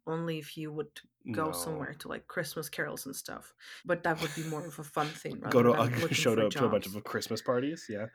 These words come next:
Speaker 2: <laughs> Show up to a bunch of, yeah,
Speaker 1: Well, I
Speaker 2: corporate
Speaker 1: mean,
Speaker 2: Christmas parties.
Speaker 1: it is a, it is a networking, it is a networking in a
Speaker 2: Yeah,
Speaker 1: way, 'cause
Speaker 2: yeah.
Speaker 1: I, I've, I found my job through a Christmas choir
Speaker 2: Yeah, yeah,
Speaker 1: in
Speaker 2: right?
Speaker 1: London.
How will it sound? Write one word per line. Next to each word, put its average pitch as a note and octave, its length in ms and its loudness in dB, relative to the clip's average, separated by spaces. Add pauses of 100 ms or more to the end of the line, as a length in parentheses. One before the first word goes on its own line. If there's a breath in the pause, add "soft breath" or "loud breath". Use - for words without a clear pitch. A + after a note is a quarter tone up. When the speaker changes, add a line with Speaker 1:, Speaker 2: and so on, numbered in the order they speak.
(120)
Speaker 2:
<laughs> - 180 -20
Show - 160 -6
up - 160 -6
to - 200 0
a A2 40 2
bunch F#2+ 280 -6
of, F#2+ 240 -6
yeah, F#2+ 140 -2
Speaker 1:
Well, F3 120 -2
I F3+ 60 -2
Speaker 2:
corporate E3+ 280 -2
Speaker 1:
mean, D#3 100 -8
Speaker 2:
Christmas - 280 -8
parties. A#2+ 320 -6
Speaker 1:
it F#3+ 120 -2
is B3+ 160 4
a, G3 200 -2
it D#3+ 160 -6
is B3 160 4
a C4 80 4
networking, A3 760 2 (140)
it F#3 160 -8
is C4 120 0
a D#4+ 60 -2
networking C#4 640 0
in A#3 100 0
a - 80 2
Speaker 2:
Yeah, C#4 60 2
Speaker 1:
way, G#3 320 0 (140)
'cause B2 140 -10
Speaker 2:
yeah. F#3+ 180 0 (100)
Speaker 1:
I, F3+ 100 -2
I've, A3+ 220 -4 (160)
I G3 140 2
found C4 380 2
my G3 160 0
job F3+ 420 -4
through F3 240 -4
a D#3 60 2
Christmas E3+ 520 -6
choir - 540 -8 (600)
Speaker 2:
Yeah, B2+ 160 -4 (180)
yeah, A2 320 0
Speaker 1:
in E3+ 160 -2
Speaker 2:
right? D3+ 300 2
Speaker 1:
London. - 300 -12